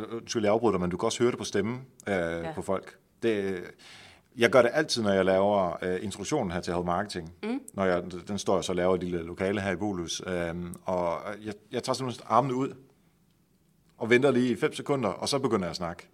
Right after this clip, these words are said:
Speaker 2: Ja.
Speaker 1: Øh, og jeg, jeg bilder mig selv ind, at man kan høre det, øh, på stemmen, og jeg smiler faktisk også. Jeg presser simpelthen bare et smil igennem, hvis det ikke lige er noget at grine af.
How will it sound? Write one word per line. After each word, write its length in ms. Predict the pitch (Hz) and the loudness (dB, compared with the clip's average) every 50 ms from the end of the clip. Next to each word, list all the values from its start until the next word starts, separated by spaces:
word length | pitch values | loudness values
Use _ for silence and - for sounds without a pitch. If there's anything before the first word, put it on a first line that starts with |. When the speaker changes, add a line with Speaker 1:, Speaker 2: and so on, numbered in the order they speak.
| _ - | _ -14
Speaker 2:
Ja. 720 | 185 180 - _ _ _ _ - - 107 104 101 98 98 | -14 -14 -16 _ _ _ _ -8 -6 -4 -2 -2 -4 -4
Speaker 1:
Øh, 140 | 92 87 107 | -2 -2 -2
og 140 | 101 87 98 | 0 0 -2
jeg, 80 | 101 101 - - - - | -4 -6 -10 -16 -14 -8
jeg 180 | 92 101 95 - | -4 -4 -4 -4
bilder 300 | - - 92 131 123 110 | -6 -2 2 2 4 4
mig 100 | 107 98 | 4 2
selv 140 | - 190 196 160 | 4 4 4 4
ind, 100 | 131 117 | 2 2
at 60 | 107 | 0
man 100 | 98 95 | -2 -2
kan 120 | - 101 90 | -2 -4 0
høre 180 | 107 110 120 | 2 2 2
det, 320 | 123 117 95 92 92 92 90 | 2 0 0 -2 -2 -4 -4
øh, 60 | 87 | -6
på 100 | - 92 | -6 -8
stemmen, 360 | 85 - 92 90 98 107 113 | -6 -4 -2 -2 -2 -4 -4
og 60 | 107 101 | -4 -4
jeg 80 | 95 - | -4 -2
smiler 300 | - 151 180 139 98 - | -2 -2 -2 -2 -4 -4
faktisk 400 | - 85 80 - 87 - - 98 | -4 -6 -6 -6 -8 -8 -4 -4
også. 360 | 95 101 - - - - - - | -4 -4 -4 -8 -10 -12 -8 -6
Jeg 100 | 98 92 | -6 -6
presser 280 | - - 110 135 - 110 | -2 -2 0 0 0 0
simpelthen 220 | - 107 98 87 | -2 -2 -2 0
bare 120 | 90 90 87 | 2 0 0
et 60 | - | 0
smil 300 | - 110 107 101 92 92 | -2 -4 -4 -4 -4 -6
igennem, 220 | 92 95 98 90 | -6 -6 -4 -4
hvis 140 | 87 85 - | -6 -6 -6
det 80 | - 98 | -6 -8
ikke 120 | 82 98 | -6 -6
lige 120 | 95 98 95 | -6 -4 -4
er 80 | 90 | -2
noget 140 | 92 92 87 | -2 -4 -4
at 40 | 80 | -4
grine 220 | 90 87 92 95 90 | -4 -4 -2 -4 -4
af. 80 | 87 | -6